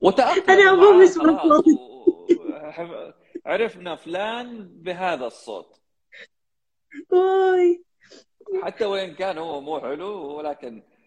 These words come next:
Speaker 1: يعني خلينا نكون مقتنعين في البداية إنه ربنا لم يخلق شيئًا غير جميل. طيب،
Speaker 2: آه.
Speaker 1: ولكن لأنه إحنا ما تعودنا إنه إحنا نستمع له، فإحنا بيجينا هذا
Speaker 2: مم.
Speaker 1: الانطباع إنه هو مو حلو،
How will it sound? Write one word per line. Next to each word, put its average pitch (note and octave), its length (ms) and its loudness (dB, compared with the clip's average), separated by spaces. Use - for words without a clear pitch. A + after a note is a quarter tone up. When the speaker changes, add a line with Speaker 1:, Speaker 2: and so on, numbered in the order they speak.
Speaker 1:
يعني G#2+ 1000 -14
خلينا E3 360 -4
نكون D3 260 -2
مقتنعين C3 500 -10
في - 60 -20
البداية C3+ 500 -8
إنه C#3 160 -12
ربنا C3+ 360 -10
لم C#3 280 -10
يخلق B2 500 -16
شيئًا B2+ 560 -14
غير A#2+ 220 -8
جميل. E2 420 -18
طيب، - 120 -8
Speaker 2:
آه. D#4 180 6
Speaker 1:
ولكن D4+ 380 6
لأنه D4+ 260 2
إحنا C4+ 160 -10
ما F3 180 -6
تعودنا C3 720 -10
إنه G#2+ 120 -20
إحنا A2 180 -20
نستمع A#2+ 500 -16
له، D#3+ 360 -10
فإحنا C#3+ 360 -8
بيجينا C3+ 400 -10
هذا C4 120 2
Speaker 2:
مم. C4 80 4
Speaker 1:
الانطباع A2+ 480 -4
إنه F#2 140 -18
هو A2 220 -14
مو G#2+ 140 -14
حلو، - 320 -16